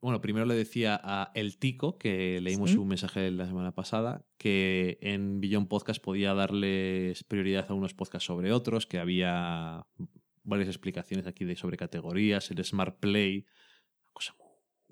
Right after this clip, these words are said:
Speaker 1: muy interesante, parece un programa bueno.
Speaker 2: Ujú.
Speaker 1: Y luego decía que él pasaba para decir que esta semana le había gustado mucho el final de la sobremesa y cuando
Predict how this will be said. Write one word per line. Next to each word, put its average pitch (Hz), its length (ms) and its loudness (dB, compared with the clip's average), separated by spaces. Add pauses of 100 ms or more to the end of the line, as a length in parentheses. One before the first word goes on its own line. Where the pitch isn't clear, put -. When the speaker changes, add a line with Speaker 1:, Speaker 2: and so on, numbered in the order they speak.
(200)
Speaker 1:
muy 110 100 -6
interesante, 101 560 -6
parece 95 180 -2
un 107 60 4
programa 101 360 4
bueno. 87 360 -4 (200)
Speaker 2:
Ujú. 202 260 2 (1120)
Speaker 1:
Y 135 100 -2
luego 165 180 4
decía 131 500 0 (1160)
que 110 160 2
él 117 120 2
pasaba 113 400 0
para 90 680 -2
decir 107 340 -4
que - 100 -10
esta 104 160 -6
semana 98 260 -2
le 95 60 0
había 92 100 2
gustado 92 300 0
mucho 92 280 0
el 87 60 0
final 95 140 0
de 92 60 2
la 92 40 0
sobremesa 98 520 0
y 104 40 -4
cuando 85 840 -4